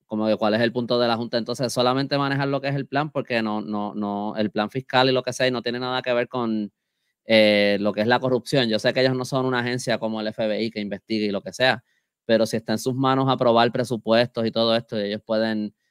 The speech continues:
decidir sobre todas las leyes que se pasan y todo esto, ellos de ninguna manera, este, eh, pueden hacer nada con lo que es la corrupción, porque entonces la deuda no va para ningún lado.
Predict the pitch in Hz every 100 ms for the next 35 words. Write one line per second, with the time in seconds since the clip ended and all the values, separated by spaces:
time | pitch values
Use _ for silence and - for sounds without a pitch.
0 | _ - 113 120 110 113 113 110 107 101
1 | 101 110 110 110 113 113 110 - 107 113
2 | 117 110 107 107 104 - 110 110 107 107
3 | 110 95 101 107 120 127 131 135 135 123
4 | 131 135 123 117 _ _ _ _ - 120
5 | 117 - 120 117 113 113 110 107 101 98
6 | _ _ 113 110 107 101 101 104 - 107
7 | 120 123 131 117 127 135 120 117 113 123
8 | 135 131 120 - - - 73 _ _ -
9 | 110 110 104 139 160 160 147 135 127 120
10 | 117 110 104 101 104 151 135